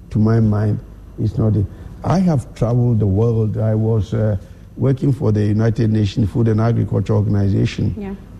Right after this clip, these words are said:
Speaker 1: over twenty years. And when I became chief of Afri-, chief of Africa Bureau, been to every African country. Most time they try as much as possible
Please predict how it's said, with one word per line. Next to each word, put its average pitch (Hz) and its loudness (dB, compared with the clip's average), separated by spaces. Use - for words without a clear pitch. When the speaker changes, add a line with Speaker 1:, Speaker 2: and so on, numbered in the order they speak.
Speaker 1:
over 120 4
twenty 156 2
years. 110 -2
And 117 2
when 143 2
I 143 2
became 117 -2
chief 117 0
of 98 0
Afri-, 107 -2
chief 131 0
of 98 2
Africa 110 0
Bureau, 110 2
been 147 4
to - -8
every 135 2
African 110 0
country. 110 -6
Most 247 -2
time 135 2
they 165 2
try 156 0
as - -8
much 127 -2
as 107 0
possible 107 0